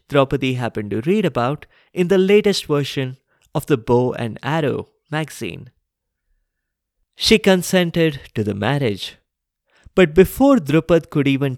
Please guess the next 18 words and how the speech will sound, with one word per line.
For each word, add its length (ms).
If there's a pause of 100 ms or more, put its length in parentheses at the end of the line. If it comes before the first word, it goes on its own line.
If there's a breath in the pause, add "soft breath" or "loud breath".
(140)
take 260
the 100
proposal 600
to 80
the 120
Pandavs, 680 (600)
there 300
was 440 (220)
some 280
breaking 440
news. 500 (1300)
Hot 240
off 200
the 100
press, 540 (500)
it 180
was 220
reported 640